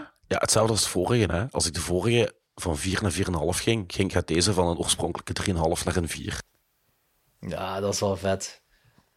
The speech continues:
Speaker 1: Ja.
Speaker 2: Dat is heel gaaf. Ik vind deze film ook wel een must-watch. Ook, zeker voor horrorfans. Dit
Speaker 1: Ja.
Speaker 2: is, ehm, ja, hoe moet ik het zeggen? Dit is zo een, een, eh,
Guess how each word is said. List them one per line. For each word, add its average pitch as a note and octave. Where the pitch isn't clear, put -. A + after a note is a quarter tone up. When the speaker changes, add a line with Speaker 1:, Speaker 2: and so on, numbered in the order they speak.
Speaker 1:
Ja. D#2+
Speaker 2:
Dat G2+
is -
heel G2+
gaaf. F#2
Ik G3
vind A#3+
deze A3
film G#3+
ook D3+
wel E3
een C#3+
must-watch. A#2+
Ook, A#3
zeker G3
voor G#3
horrorfans. F#3
Dit C3+
Speaker 1:
Ja. D#3+
Speaker 2:
is, -
ehm, C3+
ja, C#3+
hoe E3+
moet F#3
ik F3
het -
zeggen? F3+
Dit E3+
is F#3
zo G3+
een, E3
een, D#3
eh, C#3